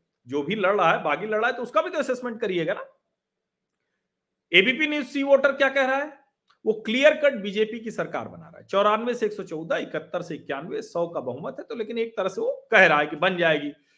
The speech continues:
लेकिन ये भी देखिए अन्य में नौ से उन्नीस है, यानी बागियों का अनुमान लगाना राजस्थान में किसी भी एजेंसी के लिए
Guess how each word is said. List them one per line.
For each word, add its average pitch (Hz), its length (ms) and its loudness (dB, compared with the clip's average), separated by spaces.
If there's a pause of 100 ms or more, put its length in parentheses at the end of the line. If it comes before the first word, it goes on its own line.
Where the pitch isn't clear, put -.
(140)
लेकिन 196 180 0
ये 185 160 0
भी 226 140 0
देखिए 202 220 -2 (160)
अन्य 214 220 -2
में 208 140 -4
नौ 190 240 -2
से 202 140 -6
उन्नीस 165 460 -4
है, - 120 -18 (440)
यानी 185 180 0 (120)
बागियों 180 760 6
का 226 220 4
अनुमान 202 560 -2
लगाना 185 580 -2
राजस्थान 180 760 -4
में 202 260 -6
किसी 208 460 -12
भी 214 220 -4
एजेंसी 180 520 -6
के 190 200 -4
लिए 208 300 4